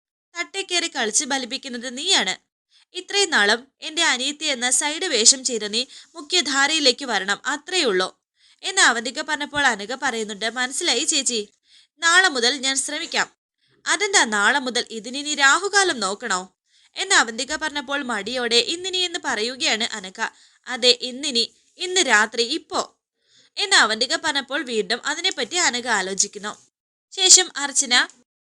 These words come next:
സച്ചിയുടെ അടുത്തേക്ക് വരുന്നു. സച്ചിയാണെങ്കിൽ തലവേദന കൊണ്ടിരിക്കുകയാണ്. "സച്ചിയേട്ടാ, തലവേദനയൊക്കെ എങ്ങനെയുണ്ടെന്ന്?" അർച്ചന ചോദിക്കുന്നു. പിന്നെയും സച്ചി മൂഡ് ഓഫ് ആയിരിക്കുകയാണ്. "സച്ചിയേട്ടനോട് ഇപ്പോൾ ആതിരയുടെയും സന്ദീപിന്റെയും കാര്യം സംസാരിച്ചാലോ?"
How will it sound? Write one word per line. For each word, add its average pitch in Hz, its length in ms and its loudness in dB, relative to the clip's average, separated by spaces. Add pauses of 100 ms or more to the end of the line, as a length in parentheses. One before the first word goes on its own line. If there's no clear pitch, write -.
(140)
സച്ചിയുടെ 370 480 0
അടുത്തേക്ക് 233 420 -2
വരുന്നു. 190 440 -4
സച്ചിയാണെങ്കിൽ 247 760 -4 (500)
തലവേദന 370 440 -4
കൊണ്ടിരിക്കുകയാണ്. 233 1120 -6 (180)
"സച്ചിയേട്ടാ, 269 500 0
തലവേദനയൊക്കെ 330 760 -2
എങ്ങനെയുണ്ടെന്ന്?" 247 640 -2
അർച്ചന 285 400 0
ചോദിക്കുന്നു. 208 540 -2 (340)
പിന്നെയും 311 340 0
സച്ചി 320 360 0
മൂഡ് 233 280 -6
ഓഫ് 233 140 -8
ആയിരിക്കുകയാണ്. 269 720 -2 (500)
"സച്ചിയേട്ടനോട് 392 800 0
ഇപ്പോൾ 254 300 -2
ആതിരയുടെയും 262 640 -2
സന്ദീപിന്റെയും 349 580 -4
കാര്യം 359 220 0
സംസാരിച്ചാലോ?" 262 960 0